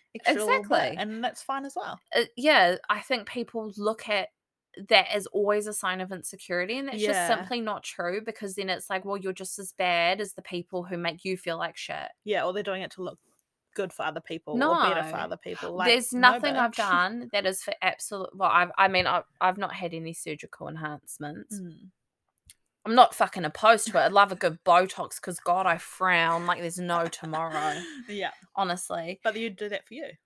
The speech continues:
Speaker 2: I'll do that for, nothing I d-, uh, do is for any, like, me getting a butt is because I just wanted a butt
Speaker 1: Mm.
Speaker 2: so I could shake it.
Speaker 1: I wanna look in that mirror and go, "Mm, look at my
Speaker 2: Yeah.
Speaker 1: butt."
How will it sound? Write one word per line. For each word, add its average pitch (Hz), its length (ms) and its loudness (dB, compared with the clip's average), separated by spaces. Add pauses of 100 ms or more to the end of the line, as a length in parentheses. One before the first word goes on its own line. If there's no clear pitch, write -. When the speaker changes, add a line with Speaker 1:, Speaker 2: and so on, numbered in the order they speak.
Speaker 2:
I'll 254 140 8
do 269 200 -2
that 247 160 0
for, 233 100 -14
nothing 262 560 -2
I 269 140 -2 (200)
d-, - 140 -20
uh, 208 80 -2
do 196 300 -4
is 190 180 -6
for - 80 -16
any, 180 220 -8
like, 196 200 2
me 233 180 -2
getting 277 300 -2
a 240 60 0
butt 185 640 -2
is 220 160 -4
because 240 300 -4
I 208 160 2
just - 420 -10
wanted 190 300 -2
a 165 60 -2
butt 180 600 -2
Speaker 1:
Mm. 190 280 -16 (300)
Speaker 2:
so - 160 -6
I 208 80 4
could 220 140 -6
shake - 420 -6
it. - 280 -8
Speaker 1:
I - 20 -4
wanna 240 160 -4
look 247 140 -6
in 226 40 -4
that 175 140 -6
mirror 226 160 -6
and 196 140 -8
go, 180 100 -8 (180)
"Mm, 320 80 -12
look - 40 -12
at - 0 -
my - 140 -16
Speaker 2:
Yeah. 233 440 4
Speaker 1:
butt." 240 260 -8